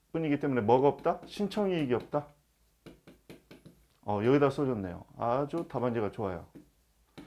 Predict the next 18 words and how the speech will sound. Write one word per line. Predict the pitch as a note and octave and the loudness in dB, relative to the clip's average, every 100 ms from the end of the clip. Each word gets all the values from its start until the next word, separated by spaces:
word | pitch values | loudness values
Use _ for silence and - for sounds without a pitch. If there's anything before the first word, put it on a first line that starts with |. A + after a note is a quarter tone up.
| - _ _ | -20 _ _
퍼펙트합니다. | - D#3 E3 - B2+ B2 F#2 - - _ _ _ _ - - - - - - - - | -10 -6 -6 -4 -4 -2 -6 -8 -14 _ _ _ _ -20 -20 -20 -20 -20 -20 -20 -16
가처분 | - C#3+ G3+ G3 F#3 D#3+ | 2 2 6 6 8 8
의 | G3+ | 8
정도 | G#3+ G3 G3 | 6 8 6
한 | F3 | 4
두 | D#3+ | 2
줄 | D3+ D3 | 4 4
써주세요. | F3+ E3 C3+ G2+ G2 - - _ - _ | 2 0 -2 -4 -6 -8 -16 _ -20 _
두 | - G#2 | -12 -8
줄. | G2 D#3 - _ _ _ - - - - - _ _ | -8 -8 -14 _ _ _ -20 -20 -16 -18 -18 _ _
그리고 | - B2+ B2+ F3+ A3+ - - - - - - - - - - - | -2 2 2 2 -2 -12 -20 -20 -20 -20 -20 -20 -20 -20 -20 -2
판례, | F#3 F3+ F3 G3 G#3 - | 2 4 6 4 2 -2
판례는 | G#3 G#3 G3+ | 6 6 6
정확히 | D3+ D3+ D3 C#3 | 4 2 2 2
적어줘야 | C3+ B2+ A#2 | 2 4 2
돼요. | G#2 F#2+ | 2 0
배점이 | C3+ D#3 C#3 | 0 2 4
많으니까. | A2 G#2+ F#2 F2 E2+ | 2 0 -4 -10 -14